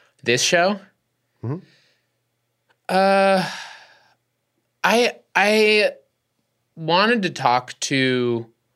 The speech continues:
Speaker 1: people from different industries about the, the process of, like,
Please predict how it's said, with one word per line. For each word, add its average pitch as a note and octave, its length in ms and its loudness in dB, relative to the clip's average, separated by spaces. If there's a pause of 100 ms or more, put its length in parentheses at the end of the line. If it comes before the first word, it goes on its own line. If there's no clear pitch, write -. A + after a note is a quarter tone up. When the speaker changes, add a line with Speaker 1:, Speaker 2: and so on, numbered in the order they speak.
(420)
Speaker 1:
people D#3+ 420 0
from A#2+ 640 -2 (360)
different D3+ 560 0
industries A#2+ 960 -4 (140)
about A2 600 0 (1500)
the, A2+ 280 0 (160)
the A#2 120 0
process D3+ 760 0
of, A#2+ 140 -2
like, A2 400 -2